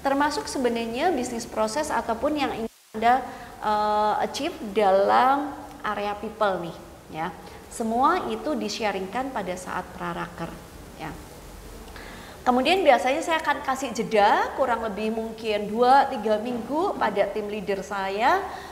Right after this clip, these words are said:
untuk menerjemahkan target besar, baik itu secara rupiah maupun strategik bisnis, dalam bentuk program kerja ataupun K P I. Nah, inilah yang akan dipresentasikan nanti pada saat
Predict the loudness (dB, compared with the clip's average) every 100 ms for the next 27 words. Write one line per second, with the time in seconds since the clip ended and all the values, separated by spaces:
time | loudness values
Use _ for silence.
0 | -8 0 0 2 -2 0 -2 0 0 0
1 | 0 2 4 2 2 -4 -2 0 0 -4
2 | -8 -14 -16 -18 -18 0 2 4 4 2
3 | 0 -2 4 4 4 2 2 2 -2 -4
4 | -4 -2 0 -2 -2 -2 -2 0 -2 -2
5 | -4 -4 -4 -4 -6 -6 -6 -4 -6 -6
6 | -10 -16 -8 2 4 4 2 -2 -4 -4
7 | -4 -2 -2 -2 -2 -4 0 -2 -2 -6
8 | -6 -6 -6 -6 -4 -4 -4 -4 -8 -14
9 | -16 -16 -12 2 4 6 2 0 2 4
10 | 4 4 2 0 -4 -2 -4 -4 -4 -6
11 | -4 -4 -4 -4 -6 -6 -2 -2 -4 -6
12 | -6 -8 -8 -4 -2 0 0 -2 0 -2
13 | 0 -2